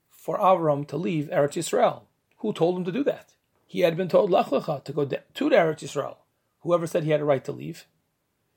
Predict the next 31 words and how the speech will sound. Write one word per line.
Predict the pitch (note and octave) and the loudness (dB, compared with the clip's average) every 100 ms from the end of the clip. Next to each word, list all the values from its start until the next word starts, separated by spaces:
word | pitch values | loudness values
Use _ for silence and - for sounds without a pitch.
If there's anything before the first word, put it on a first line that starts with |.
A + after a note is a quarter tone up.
| _ - | _ -6
And | F#3+ G#3+ F3+ - | 2 2 2 -2
secondly, | - B3+ G#3 D3+ E3 - | 0 0 0 -4 -8 -12
and | D3 | -18
perhaps | D3 C#3 C#3 C#3+ | -6 -4 -4 -4
more | C#3 C3+ - _ | -2 -2 -4 _
problematic, | - D3 D3+ A#3+ F3+ F#3 - _ _ _ _ _ - | -10 -4 2 6 6 4 -6 _ _ _ _ _ 0
how | A#3+ | 2
could | - | 2
Avram | - A3 G3 F3 | 4 4 4 2
endanger | E3 C#3 E3+ F#3 D#3+ D3 | -2 -4 -4 -4 -4 -4
Sarah's | - - - - D3+ C#3+ B2 | -4 -14 -10 -2 0 0 -2
life? | C#3 A#2+ - _ _ _ _ | -6 -6 -12 _ _ _ _
How | - B3 | 2 2
could | G3+ | 2
he | E3+ | -4
put | - A3+ - | -4 -4 -4
Sarah | - G3+ G#3 F3+ | -6 0 2 2
in | D3+ | -4
such | - D3 | -10 -12
mortal | C#3+ D3+ F#3 F3 | -8 -6 -4 -4
danger? | D3 D#3+ F3 C#3 - _ _ _ | -6 -6 -6 -12 -20 _ _ _
That's | - - | -12 -6
not | A3+ | 0
what | G3 | 0
we | |
would | F3 | 0
expect | D#3+ - D#3+ D3 - - | -2 -2 -2 -2 -4 -6
any | G3 E4 F#3+ - _ _ | -2 0 -2 -6 _ _
husband | - E3+ D3 C#3+ C3 | 2 2 2 -4 -8
to | C3 | -10
do, | B2+ - | -12 -16